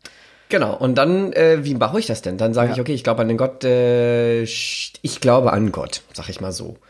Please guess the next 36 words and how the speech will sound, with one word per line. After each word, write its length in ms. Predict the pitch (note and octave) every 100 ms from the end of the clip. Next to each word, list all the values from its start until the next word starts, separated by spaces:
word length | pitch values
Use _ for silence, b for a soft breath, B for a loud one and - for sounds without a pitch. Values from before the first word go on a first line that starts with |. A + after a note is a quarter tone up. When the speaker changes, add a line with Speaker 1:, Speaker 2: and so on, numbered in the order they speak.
| b b
Speaker 1:
Weil 220 | - A2
ich 160 | B2+ -
finde 240 | C3 C3
sonst, 340 | A#2+ C#3 D3+ -
ich 120 | -
finde, 220 | - C3+
dass 220 | A2+ G#2+ -
das 200 | G#2 -
Denken, 500 | C#3+ D#3 D#3+ D#3+ D#3
und 140 | A#2+
das 100 | A2
ist 80 | A#2
jetzt 200 | A2 G#2+
tatsächlich, 360 | G#2+ C#3 C#3 A#2+
kommt 160 | A2+
wieder 140 | G#2+ G2
die 100 | F#2
Todesfrage 560 | - C#3+ D#3 B2+ C#3
rein, 280 | C3+ C3 B2+ B B B B _ -
ich 200 | A2 -
finde 240 | B2+ A2+
es 260 | A2 - _ -
brutal 460 | - - A#2 B2+
hart 320 | A2+ B2 C3+ - b b b b
zu 160 | - G2
denken, 520 | A#2 A#2+ A#2+ A#2 A#2+
ich 100 | -
sterbe 240 | - G#2+ A2+
und 60 |
dann 100 | G#2+ G#2
ist 140 | -
nix. 360 | G#2 G2+ - - B
Speaker 2:
Aber 240 | B C3 B2+
wenn 140 | D3+
du 100 | E3+
an 400 | B2+ C#3 C#3+ A#2